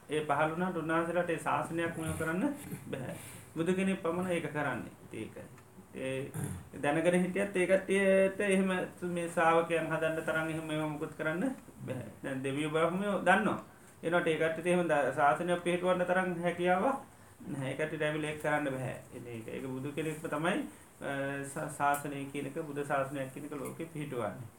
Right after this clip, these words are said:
ඒ, ඒක, ඒක තමයි ඒ කියන්නේ ඉතින්. නැතුව අවබෝධ කරගත්තේ ඉන්න හිටියා. විශේෂ මනුෂ්‍ය ලෝකේ නැතුණත් බ්‍ර-, මන-, දිව්‍ය ලෝකවල බ්‍රහ්ම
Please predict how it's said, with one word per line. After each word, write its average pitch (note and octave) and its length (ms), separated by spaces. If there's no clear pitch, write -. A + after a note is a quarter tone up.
ඒ, C#3 260
ඒක, C3+ 200
ඒක D3 280
තමයි D3 220
ඒ C3 140
කියන්නේ B2 340
ඉතින්. A#2 180
නැතුව C3+ 280
අවබෝධ C#3 400
කරගත්තේ F3 600
ඉන්න F3 280
හිටියා. E3 380
විශේෂ D3 340
මනුෂ්‍ය C#3 400
ලෝකේ E3 240
නැතුණත් E3 440
බ්‍ර-, C#3 280
මන-, C#3 360
දිව්‍ය C#3 320
ලෝකවල C#3+ 440
බ්‍රහ්ම D3 280